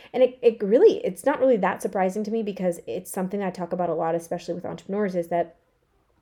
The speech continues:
we have to surrender to God's plan. And I call them kingdom blueprints. Like, what, what are kingdom blueprints? What is God's design for our lives? And we have permission to do it different. And so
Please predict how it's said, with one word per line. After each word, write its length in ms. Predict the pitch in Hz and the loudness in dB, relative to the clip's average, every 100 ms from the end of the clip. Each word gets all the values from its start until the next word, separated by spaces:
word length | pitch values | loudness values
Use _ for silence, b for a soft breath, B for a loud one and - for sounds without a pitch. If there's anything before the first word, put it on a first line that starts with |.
| _ _ | _ _
we 100 | 247 | 0
have 60 | 269 | 2
to 100 | 403 | 2
surrender 760 | 339 220 170 180 190 202 208 B B B B - | 4 2 2 0 0 0 -2 B B B B -10
to 600 | 220 208 175 - 185 185 - | -4 -2 -2 -4 -12 -6 0
God's 460 | 214 208 196 190 | 0 0 -2 -2
plan. 420 | - 202 175 151 | -6 -6 -4 -4
And 160 | - 202 | -4 -2
I 60 | 208 | -2
call 180 | 214 | -4
them 220 | 208 190 175 - | -2 -2 -4 -14
kingdom 760 | - 233 254 262 262 254 262 - _ - | -4 -2 0 2 2 0 -6 -16 _ -16
blueprints. 720 | 185 190 254 262 - - - | -4 2 2 2 -10 -12 -12
Like, 140 | 220 202 | -8 0
what, 280 | 226 277 - 311 _ - | 0 0 -6 -20 _ -4
what 180 | 214 240 | 0 2
are 80 | |
kingdom 400 | 247 - 226 208 | 0 -2 -2 -2
blueprints? 400 | 190 202 180 175 - | -2 -4 -4 -6 -2
What 240 | 226 254 | -2 0
is 140 | 247 | -2
God's 500 | 175 - 175 180 185 | -4 -10 -8 -4 -6
design 520 | - 190 185 170 165 180 | -6 -10 -8 -8 -8 -8
for 140 | - - | -6 -6
our 220 | 175 160 | -6 -8
lives? 420 | - - 190 - B B B B B B | -8 -10 -12 -14 B B B B B B
And 280 | 220 220 208 | 0 2 2
we 120 | 226 | 0
have 160 | 320 - | -2 -4
permission 500 | 247 202 214 254 220 | -2 -2 -2 -4 -6
to 100 | 185 | -6
do 200 | 185 175 | -6 -4
it 180 | - 180 | -4 -4
different. 400 | 180 - 71 - | -6 -6 -10 -8
And 140 | 196 | -10
so 360 | 185 226 202 | -4 0 0